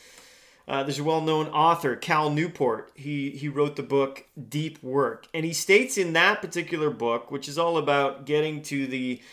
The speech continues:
the deepest work, that we are greatest when we actually can lean into and take a deep dive into some deep work. We're, we're actually way better off than just doing this constant surface work all the time. But he says in this book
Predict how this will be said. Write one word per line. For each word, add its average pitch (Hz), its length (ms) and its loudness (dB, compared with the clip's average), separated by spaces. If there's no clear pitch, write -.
the 131 80 -8
deepest 151 560 -4
work, 123 460 -2
that 123 260 0
we 135 180 0
are 135 140 4
greatest 135 500 2
when 131 80 -4
we 131 160 -4
actually 139 400 -2
can 127 300 -4
lean 139 260 -2
into 135 460 -2
and 123 160 -4
take 135 180 -2
a 127 60 -4
deep 127 320 -8
dive 127 280 0
into 123 240 -8
some 117 260 -8
deep 156 360 -8
work. 113 320 -8
We're, 123 220 -4
we're 123 120 -2
actually 135 320 -4
way 127 240 0
better 120 280 0
off 117 220 0
than 120 140 -8
just 123 240 -10
doing 123 240 -6
this 117 280 -8
constant 135 560 -4
surface 139 520 -4
work 113 240 -6
all 107 100 -4
the 104 100 -14
time. 104 320 -12
But 165 100 2
he 180 80 -2
says 240 280 6
in 247 120 0
this 214 180 10
book 165 480 6